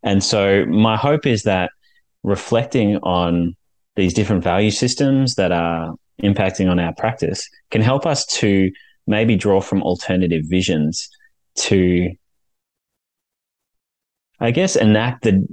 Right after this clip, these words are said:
democratic aims of Australian education, but also to meet the needs of the students that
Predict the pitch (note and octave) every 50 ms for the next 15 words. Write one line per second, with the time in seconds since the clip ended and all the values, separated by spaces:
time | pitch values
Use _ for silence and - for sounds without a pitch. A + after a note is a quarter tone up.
0 | - G2+ A#2 A2 G#2+ G#2+ - - G2+ F2+ F2+ F2 - - D#2+ E2+ F#2 F#2 F#2 E2+
1 | E2+ D#2+ D#2 E2 - - - E2+ F2+ F2 F2 E2 E2 D#2+ D#2 E2+ - - - F#2
2 | G#2 - - - G#1+ - - - _ _ _ _ _ _ _ _ _ _ _ -
3 | G#2+ - - A2 A#2+ B2 - C3+ A2 G2+ F#2 - - G#2 G2+ G2+ G2+ F#2+ - G2
4 | F2+ E2+ E2 D#2+ D#2+ D#2 D#2 - - - - D#2+ E2 - - - D#2 D2 D#2 -
5 | - D2+ A#1+ -